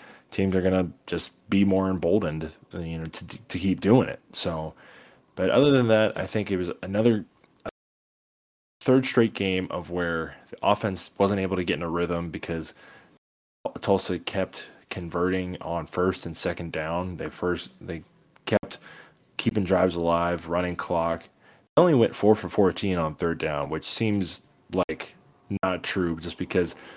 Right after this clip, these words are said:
it felt like they were able to convert. Maybe a lot of those third downs were early, uh, in the game, but, and the, like, the two hundred ninety-seven yards of rushing for a team that's not an option team,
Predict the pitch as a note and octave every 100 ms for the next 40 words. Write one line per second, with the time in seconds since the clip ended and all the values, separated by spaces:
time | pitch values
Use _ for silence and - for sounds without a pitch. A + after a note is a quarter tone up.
0 | - - - G2 - A2 - G2 F2 -
1 | F2+ F2 E2+ - G2 F#2 E2+ - D#2+ D2+
2 | E2 C#2+ - G2 G2+ F#2 F#2 F2+ E2+ -
3 | F#2 E2 E2+ E2 D#2+ - - F#2 F2 E2+
4 | E2+ E2 - - - _ _ - D#2 -
5 | G2+ F2 D#2 F2+ E2+ D#2+ D#2 - F2+ E2
6 | - - _ - - _ _ _ _ G2
7 | F#2+ F#2 - G2 F2 - G2 - - D3
8 | C3+ A2 G#2 G2+ - G2 F2+ F2 F2 D#2
9 | D#2+ E2+ - F2 E2+ D#2 - D#2 - F#2+
10 | E2+ E2 - F2 E2+ D#2 E2 - F#2 F2
11 | G2 F#2+